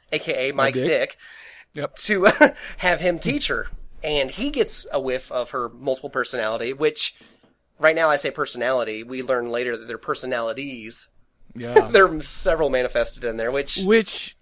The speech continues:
Speaker 2: get kind of racy or
Speaker 1: Right.
Speaker 2: controversial
Speaker 1: They do.
Speaker 2: at the end.
Speaker 1: I like 'em, though.
Speaker 2: Uh, yeah.
Speaker 1: But, uh, so she reveals her other personality as someone named Anne Bowman, who's this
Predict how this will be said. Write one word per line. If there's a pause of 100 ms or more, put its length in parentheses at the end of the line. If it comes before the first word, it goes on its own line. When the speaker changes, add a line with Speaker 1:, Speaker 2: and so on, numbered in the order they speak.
(120)
Speaker 2:
get
kind
of
racy (240)
or
Speaker 1:
Right.
Speaker 2:
controversial
Speaker 1:
They
do.
Speaker 2:
at
the
end.
Speaker 1:
I
like
'em,
though. (640)
Speaker 2:
Uh,
yeah. (1200)
Speaker 1:
But,
uh,
so
she
reveals
her
other
personality
as
someone
named
Anne
Bowman,
who's
this